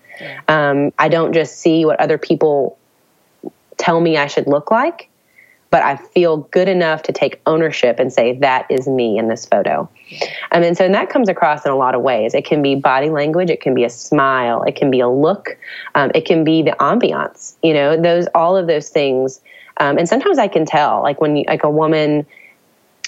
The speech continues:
Speaker 2: there's a difference between kind of that smile that we feel like we're supposed to do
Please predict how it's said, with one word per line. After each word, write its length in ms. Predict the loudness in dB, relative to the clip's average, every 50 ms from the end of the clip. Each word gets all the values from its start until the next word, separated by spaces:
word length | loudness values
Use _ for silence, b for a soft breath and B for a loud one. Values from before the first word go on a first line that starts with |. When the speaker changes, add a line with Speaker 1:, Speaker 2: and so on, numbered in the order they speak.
| 0
Speaker 2:
there's 160 | 0 2 2
a 80 | 2 0
difference 540 | 2 2 0 0 0 0 -2 -2 -2 -4 -2
between 680 | -4 -4 -4 -2 -4 -2 0 0 0 0 0 0 -2 -2
kind 220 | -2 -2 0 0
of 100 | 0 0
that 200 | 0 0 0 -2
smile 420 | -4 -2 -2 0 0 0 0 0 -2
that 120 | -2 -2
we 100 | -2 -4
feel 220 | -2 0 0 2
like 220 | 2 0 0 0 -2
we're 100 | -2 0
supposed 480 | 0 -2 -2 0 -2 -2 -2 -2 -2
to 80 | -2 0
do 460 | 2 2 2 2 2 2 0 -2 -4